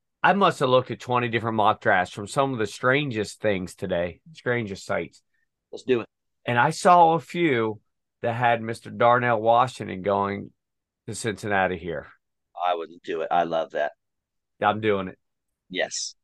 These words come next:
Speaker 2: I love it.
Speaker 1: I, I, I, I know it's a project,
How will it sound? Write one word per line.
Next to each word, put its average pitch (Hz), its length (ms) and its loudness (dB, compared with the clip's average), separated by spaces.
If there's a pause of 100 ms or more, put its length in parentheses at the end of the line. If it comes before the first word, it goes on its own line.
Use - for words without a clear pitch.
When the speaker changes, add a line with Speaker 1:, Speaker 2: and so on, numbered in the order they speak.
(140)
Speaker 2:
I 78 80 -10
love 71 220 -6
it. - 100 -12 (400)
Speaker 1:
I, 117 140 6
I, 117 220 -2 (520)
I, 143 220 0
I 131 160 4
know 147 240 4
it's 143 140 0
a 131 60 2
project, 165 880 4